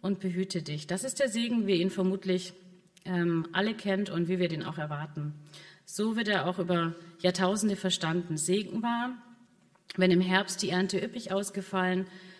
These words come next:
das Vieh gesund ist, wenn es genug zu essen gab, wenn Kinder geboren wurden, im Leben blieben. So verstehen wir bis heute Segen, ein erfülltes Leben, ein langes Leben, ein Leben,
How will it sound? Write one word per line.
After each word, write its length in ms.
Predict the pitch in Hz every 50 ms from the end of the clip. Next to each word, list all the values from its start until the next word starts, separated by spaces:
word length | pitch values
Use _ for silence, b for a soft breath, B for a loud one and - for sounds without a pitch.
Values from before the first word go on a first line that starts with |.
| B
das 160 | B 185 185 -
Vieh 200 | - - 269 233
gesund 420 | 226 240 - - 208 220 226 -
ist, 240 | - 185 190 - -
wenn 120 | 185 190
es 140 | 190 185 -
genug 400 | - 208 214 226 240 240 - -
zu 120 | - 202
essen 340 | - 180 196 190 - 202 196
gab, 280 | 180 180 170 175 180 - - - - b b b b b b b b b b b b b b b b b -
wenn 160 | 208 214 226
Kinder 240 | 226 277 277 277 262
geboren 560 | 220 233 196 180 226 240 254 247 254 240 214
wurden, 300 | 185 180 170 170 175 180
im 140 | 156 180 190
Leben 300 | 190 208 226 233 240 214
blieben. 500 | 180 175 156 156 151 156 151 156 147 - - - - - - _ _ _ _ _ _ _ _ _ _ _ _ _ -
So 180 | - - 247
verstehen 440 | 247 269 262 233 - - 214 214 220
wir 100 | 202 190
bis 180 | 180 185 185 -
heute 240 | 190 196 190 208 190
Segen, 420 | - 190 202 208 196 185 165 170
ein 140 | 170 185 170
erfülltes 580 | - 208 - - 254 285 311 285 247 - -
Leben, 280 | 170 165 160 165 165 151
ein 120 | 135 175
langes 400 | 175 180 196 220 226 226 226 -
Leben, 320 | 175 170 160 160 160 160 151
ein 140 | 143 165 170
Leben, 440 | 170 175 208 240 226 269 277 277